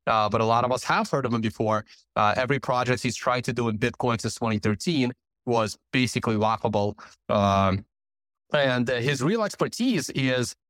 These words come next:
in the medical field. He was, uh, uh, pe-, people potentially being the head of the F D A, uh, under the Trump administration. So, but somehow he's an expert at, like,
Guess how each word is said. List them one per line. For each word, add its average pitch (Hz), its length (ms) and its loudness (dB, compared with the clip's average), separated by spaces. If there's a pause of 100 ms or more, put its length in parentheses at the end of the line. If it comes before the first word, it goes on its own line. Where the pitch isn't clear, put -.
(180)
in 170 120 2
the 170 60 2
medical 196 340 0
field. 110 340 -4
He 151 140 -2
was, 165 320 0 (400)
uh, 123 500 2 (1300)
uh, 156 260 2
pe-, 180 140 -4
people 180 340 2 (960)
potentially 185 280 0
being 165 280 2
the 147 100 2
head 156 140 0
of 143 140 -4
the 131 120 2
F 151 120 -4
D 131 180 0
A, 127 240 -2 (300)
uh, 131 160 2
under 135 180 2
the 120 80 2
Trump 151 380 0
administration. 120 840 0 (380)
So, 127 560 0
but 120 180 0
somehow 143 440 2
he's 131 200 -2
an 120 100 4
expert 120 460 -2
at, 110 320 -2
like, 101 240 0